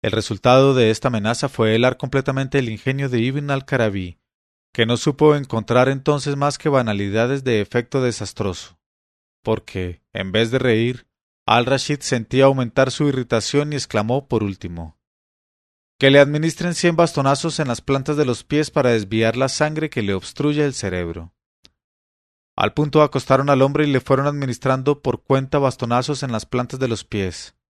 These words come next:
De repente, cuando pasaron del número treinta, exclamó el hombre: "Que remuneren ahora a Masrur con las dos terceras partes que quedan de bastonazos,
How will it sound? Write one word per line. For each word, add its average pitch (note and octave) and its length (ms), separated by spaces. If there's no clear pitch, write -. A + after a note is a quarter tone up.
De A#2+ 100
repente, C3 560
cuando G#2 240
pasaron B2 400
del B2 140
número A#2 280
treinta, C3+ 360
exclamó A2+ 360
el A2+ 80
hombre: G2 460
"Que A2 100
remuneren C3+ 580
ahora C#3+ 460
a C#3+ 40
Masrur C3 500
con C3+ 160
las A2 180
dos C3+ 340
terceras B2+ 540
partes C#3 460
que - 120
quedan C3 300
de C#3 80
bastonazos, G#2+ 880